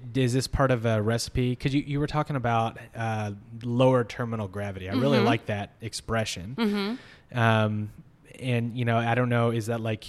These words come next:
Speaker 1: is there math to that? Like, okay, we have this much stuff, or is it part of the recipe,
Speaker 2: Most
Speaker 1: or is it
Speaker 2: certainly.
Speaker 1: experience?
Speaker 2: There's, there's definitely, um,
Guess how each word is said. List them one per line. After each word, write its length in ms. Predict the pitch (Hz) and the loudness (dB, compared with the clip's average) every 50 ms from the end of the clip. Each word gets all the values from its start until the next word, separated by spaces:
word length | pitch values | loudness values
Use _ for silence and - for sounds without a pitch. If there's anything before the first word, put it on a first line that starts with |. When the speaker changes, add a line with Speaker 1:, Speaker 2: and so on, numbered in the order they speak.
| - - 117 - 101 107 104 101 98 95 | -16 -18 -18 -14 -12 -12 -10 -10 -10 -6
Speaker 1:
is 160 | 104 120 98 | -6 -4 -2
there 100 | 107 104 | -2 -4
math 460 | 101 101 101 104 104 107 113 - - - - | -2 -2 -2 -2 -2 -2 -4 -6 -8 -10 -8
to 60 | 117 | -4
that? 260 | 107 107 107 113 98 | -2 -2 -2 -2 -2
Like, 200 | 107 104 101 - | -4 -4 -4 -4
okay, 220 | 110 110 - 117 107 | -6 -4 -2 -2 0
we 140 | 104 110 | 2 2
have 200 | 107 117 110 95 | 2 2 0 0
this 220 | 92 113 110 - - | 0 -2 -2 0 -2
much 220 | 110 107 - - | -2 -2 -2 -4
stuff, 380 | - - 117 113 113 110 - - | -2 0 0 2 2 2 0 0
or 180 | 107 123 117 117 | 0 2 2 2
is 100 | 110 104 | 2 0
it 120 | 110 - | -4 -6
part 160 | - 110 110 98 | -6 -6 -6 -6
of 40 | 95 | -6
the 40 | 104 | -6
recipe, 480 | 113 135 139 135 - 151 135 - - 127 | -6 -4 -4 -4 -4 -6 -4 2 4 4
Speaker 2:
Most 200 | 127 135 127 127 | 6 6 6 6
Speaker 1:
or 160 | 131 127 127 | 8 8 8
is 80 | - 117 | 8 6
it 40 | 120 | 2
Speaker 2:
certainly. 240 | 117 - - 135 127 | 0 0 -2 -2 -4
Speaker 1:
experience? 960 | 139 151 - - 131 131 139 139 143 135 139 135 135 - - - - - - - | -6 -8 -6 -6 -4 -2 0 0 0 0 0 0 -2 -4 -6 -8 -10 -12 -6 2
Speaker 2:
There's, 440 | - 247 240 240 240 247 240 - - | 4 6 6 6 6 4 2 -2 -4
there's 320 | 214 202 226 220 220 214 | 0 2 2 2 2 2
definitely, 920 | - 254 247 - - 254 247 165 127 208 214 208 208 208 202 202 202 196 - | 2 2 2 2 0 -2 -2 0 0 0 0 2 2 2 2 2 0 -2 -2
um, 760 | - 160 165 165 165 165 160 160 160 156 160 165 160 147 | 0 0 2 2 4 4 2 2 2 0 0 -2 -2 -4